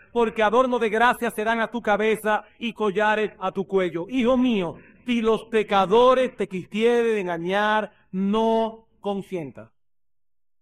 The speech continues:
¿Qué tenemos aquí? Que la instrucción paterna será instrumento por excelencia para infundir el temor de Dios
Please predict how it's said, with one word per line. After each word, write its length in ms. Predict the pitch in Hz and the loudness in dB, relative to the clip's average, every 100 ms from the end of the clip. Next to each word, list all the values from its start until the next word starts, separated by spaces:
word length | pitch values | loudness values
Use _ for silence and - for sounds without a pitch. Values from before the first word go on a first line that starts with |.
| _ _ _ _ _ _ _ _ _ _ | _ _ _ _ _ _ _ _ _ _
¿Qué 120 | - | -8
tenemos 400 | 202 233 214 190 | -2 0 -2 -4
aquí? 280 | 160 143 107 - _ _ _ _ _ _ _ _ _ _ _ _ _ _ _ _ | -6 -8 -12 -16 _ _ _ _ _ _ _ _ _ _ _ _ _ _ _ _
Que 120 | 165 | -4
la 120 | 202 | -2
instrucción 600 | 254 - 226 - 226 240 | -2 -2 -6 -4 -2 -2
paterna 640 | 233 208 233 208 165 160 - _ _ _ _ _ _ _ _ - | 0 0 2 0 -2 -6 -8 _ _ _ _ _ _ _ _ -6
será 300 | 185 208 262 | 0 2 2
instrumento 800 | 254 254 - 220 226 269 247 240 | 0 -4 -4 -2 -2 -2 -2 -2
por 180 | 226 226 | 0 0
excelencia 880 | 220 220 208 233 254 220 - 196 | -2 -2 -2 -2 -4 -6 -4 -2
para 220 | 196 208 214 | 2 2 2
infundir 800 | 214 - 214 202 202 240 277 | -4 -8 -6 -4 -2 -2 0
el 180 | 254 233 | 0 -2
temor 500 | 220 196 202 254 269 | -2 0 2 4 4
de 160 | 196 202 | 2 0
Dios 600 | 196 220 233 240 226 | 2 4 4 4 0